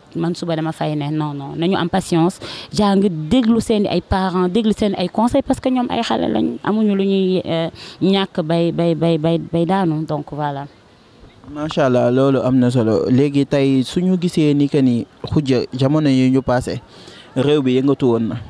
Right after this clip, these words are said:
Speaker 2: Li ko yëngal nag mooy ñi war a defar réew mi, ñooñ ñoo yëngaloon réew mi, euh, ci ay problèmes yu nga xamante ni bii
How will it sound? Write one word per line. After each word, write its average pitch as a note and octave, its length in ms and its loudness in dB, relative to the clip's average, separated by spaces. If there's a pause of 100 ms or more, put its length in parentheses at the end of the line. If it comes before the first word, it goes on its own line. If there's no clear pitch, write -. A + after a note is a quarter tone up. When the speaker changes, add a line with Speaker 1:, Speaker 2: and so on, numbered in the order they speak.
(480)
Speaker 2:
Li D3+ 160 2
ko - 80 -2
yëngal D#3 380 0
nag B2 160 -2
mooy C3 240 2
ñi C3+ 160 4
war D#3 200 2
a C#3+ 60 0
defar C3+ 340 2
réew A#2+ 200 0
mi, A#2+ 160 -2 (440)
ñooñ B2+ 220 2
ñoo B2+ 140 4
yëngaloon A#2+ 600 2
réew A2+ 180 2
mi, A#2 180 -2 (640)
euh, A#2+ 440 2 (120)
ci - 100 -6
ay B2+ 220 0
problèmes A#2 400 -2
yu A#2+ 80 0
nga B2 100 -2
xamante A#2+ 400 0
ni A2+ 140 0
bii A#2+ 200 -2